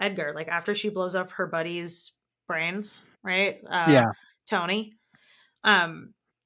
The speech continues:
Speaker 1: after she blows up Tony, she calls Stan and is like, "Dude, you, like, I need a team.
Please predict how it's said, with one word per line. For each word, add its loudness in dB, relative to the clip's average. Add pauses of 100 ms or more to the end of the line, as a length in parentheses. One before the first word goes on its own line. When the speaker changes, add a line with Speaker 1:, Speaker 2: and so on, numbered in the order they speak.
(280)
Speaker 1:
after 0
she 0
blows 2
up -2
Tony, -2
she -4
calls -2 (160)
Stan -4 (680)
and -2
is -4
like, -4
"Dude, -2
you, -12 (180)
like, -2
I 0
need -6
a -8
team. -12